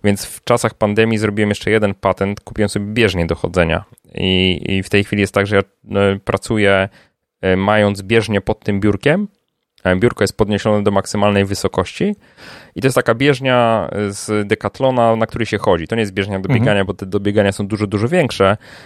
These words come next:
Speaker 1: a ta jest taka fajna, że ona po złożeniu, jak ją złożysz, ma siedemnaście centymetrów wysokości, więc idealnie się mieści u mnie pod łóżko, więc w zasadzie ja sobie ją wysuwam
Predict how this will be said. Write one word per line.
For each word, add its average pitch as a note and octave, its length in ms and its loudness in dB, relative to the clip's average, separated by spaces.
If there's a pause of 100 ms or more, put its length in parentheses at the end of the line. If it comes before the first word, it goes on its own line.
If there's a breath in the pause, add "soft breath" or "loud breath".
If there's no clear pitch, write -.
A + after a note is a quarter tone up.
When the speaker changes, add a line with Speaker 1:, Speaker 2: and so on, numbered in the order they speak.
(140 loud breath)
Speaker 1:
a - 100 -4
ta - 80 2
jest B2+ 120 2
taka B2+ 180 0
fajna, B2 320 0
że A2+ 120 -2
ona A2+ 160 0
po A2 140 -4
złożeniu, A2+ 460 2
jak G2 160 0
ją F#2+ 100 -2
złożysz, G#2+ 340 -2
ma G#2 80 -2
siedemnaście G#2+ 440 -4
centymetrów G#2 580 -2
wysokości, A#2 460 -2
więc G#2+ 180 -2
idealnie G#2+ 300 2
się G#2 120 -4
mieści G#2 280 -2
u G#2 60 0
mnie G2 160 0
pod G2 180 -2
łóżko, F#2+ 400 -2
więc D#2+ 100 -6
w E2+ 60 -6
zasadzie G2 300 0
ja G#2 100 4
sobie G#2 200 -4
ją G#2 140 4
wysuwam A#2 640 0